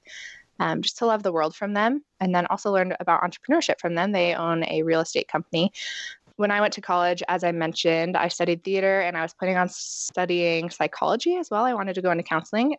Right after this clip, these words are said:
um, but decided to do business instead. Honestly, mostly as a safeguard. I wasn't expecting to like it, but then I really fell in love with business, kinda as a mission, business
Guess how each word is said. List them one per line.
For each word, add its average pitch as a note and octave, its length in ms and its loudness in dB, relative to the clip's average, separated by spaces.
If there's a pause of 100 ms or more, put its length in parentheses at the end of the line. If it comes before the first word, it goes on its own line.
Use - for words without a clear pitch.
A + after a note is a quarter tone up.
um, E3 360 2
but - 140 0
decided F#3 420 0
to - 100 -18
do E3+ 480 2
business F#3 320 2
instead. E3+ 680 0 (500)
Honestly, B3+ 460 2
mostly F#3 640 0
as A#3+ 100 0
a G#3 60 2
safeguard. F#3+ 600 -2
I F#3+ 80 2
wasn't F3 220 -2
expecting F3 500 -4
to - 120 -6
like D#3+ 200 0
it, A3 220 4
but F3+ 80 -8
then F3 320 2
I F3 40 -8
really F3+ 280 0
fell F3 260 0
in E3+ 140 -4
love D#3+ 400 0
with D#3 440 0 (480)
business, E3+ 600 0
kinda E3+ 260 -2
as E3+ 160 0
a F3+ 60 0
mission, F3 400 0
business E3 540 0